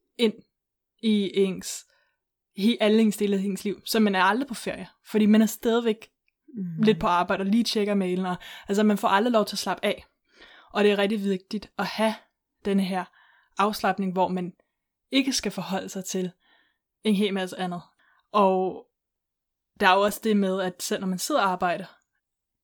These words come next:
Speaker 1: det der med, at hvis man bliver distraheret, og man skal sidde og lave noget, som er udfordrende, som virkelig kræver ens koncentration,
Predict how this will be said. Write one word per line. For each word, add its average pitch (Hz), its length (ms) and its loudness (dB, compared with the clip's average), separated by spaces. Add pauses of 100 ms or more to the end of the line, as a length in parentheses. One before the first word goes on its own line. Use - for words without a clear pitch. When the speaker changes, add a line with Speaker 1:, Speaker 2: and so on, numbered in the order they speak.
(260)
Speaker 1:
det 208 80 -2
der 208 80 2
med, 196 180 2
at 196 60 0
hvis 190 140 -4
man 196 100 0
bliver 190 120 -2
distraheret, 196 600 -4 (720)
og 202 100 0
man 196 140 2
skal 190 140 -10
sidde 202 300 2
og 202 60 0
lave 185 280 0
noget, 190 260 0
som 202 160 -2
er - 40 -8
udfordrende, 190 500 -4
som 185 140 -6
virkelig 190 220 -4
kræver 196 240 -2
ens 190 160 -8
koncentration, - 640 -8